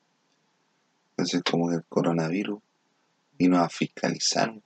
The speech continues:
poco para que el gobierno fiscalizara, compadre.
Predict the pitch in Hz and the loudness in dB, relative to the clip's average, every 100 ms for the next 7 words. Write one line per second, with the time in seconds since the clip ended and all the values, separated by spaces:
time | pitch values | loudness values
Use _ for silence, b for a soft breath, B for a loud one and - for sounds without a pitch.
0 | - 107 104 95 - _ _ _ _ _ | -6 -4 -4 -8 -12 _ _ _ _ _
1 | _ _ _ _ _ _ _ _ _ _ | _ _ _ _ _ _ _ _ _ _
2 | _ _ _ - 87 85 80 80 90 90 | _ _ _ 4 6 6 4 2 0 0
3 | - - - - - - - 139 _ - | -6 -14 -14 -8 -6 -6 -8 -12 _ -20